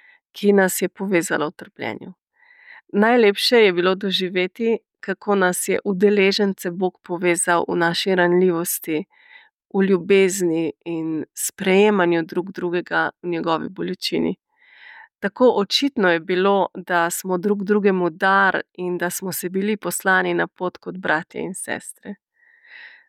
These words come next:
To, to je Cerkev. Čudovito je,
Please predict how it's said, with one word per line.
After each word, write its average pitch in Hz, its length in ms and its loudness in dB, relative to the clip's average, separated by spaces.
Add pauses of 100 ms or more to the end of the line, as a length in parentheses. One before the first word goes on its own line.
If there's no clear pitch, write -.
(240)
To, 220 340 4 (320)
to 220 140 2
je 202 120 6
Cerkev. - 440 -6 (880)
Čudovito 202 520 2
je, 196 320 4